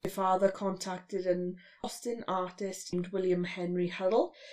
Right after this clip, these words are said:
to produce a lifelike painting of his deceased daughter. This is where it gets a bit weird. Um, he used her corpse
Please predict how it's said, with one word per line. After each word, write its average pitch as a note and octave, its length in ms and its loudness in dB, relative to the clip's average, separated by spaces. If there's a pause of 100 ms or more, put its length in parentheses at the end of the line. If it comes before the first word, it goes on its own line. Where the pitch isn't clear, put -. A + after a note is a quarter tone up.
(200)
to G3+ 200 2
produce F#3+ 500 2
a F#3 80 0
lifelike F#3 580 2
painting F3+ 440 -4
of E3+ 100 -4
his E3 160 -4
deceased F3+ 420 -10
daughter. D#3+ 500 -4 (640)
This G#3 200 4
is G3 120 -8
where G3 160 2
it F#3 140 -2
gets F#3 260 -2
a F3 60 -12
bit F3 260 -4
weird. E3+ 460 -2 (200)
Um, F3+ 300 -4 (400)
he A3 140 -6
used F#3+ 640 4 (120)
her F#3+ 180 4
corpse - 840 0